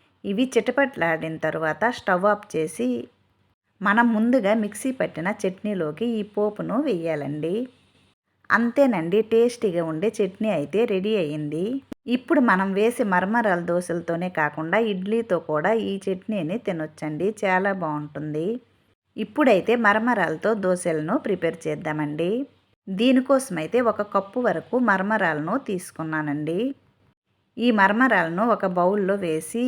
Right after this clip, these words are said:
నీరు వేసి ఈ మరమరాలను శుభ్రంగా కడగాలి. ఇలా కడిగిన మరమరాలను ఒక బౌల్లో వేసి పక్కన పెట్టుకుందాము.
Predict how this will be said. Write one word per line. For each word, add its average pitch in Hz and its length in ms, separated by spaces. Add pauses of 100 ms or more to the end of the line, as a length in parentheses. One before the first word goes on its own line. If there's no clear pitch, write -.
నీరు 214 380
వేసి 175 440 (160)
ఈ 214 140
మరమరాలను 190 800
శుభ్రంగా 180 560
కడగాలి. 160 640 (1300)
ఇలా 208 240
కడిగిన 226 460
మరమరాలను 170 800
ఒక 202 240
బౌల్లో 202 520
వేసి 175 380
పక్కన 220 340
పెట్టుకుందాము. 156 880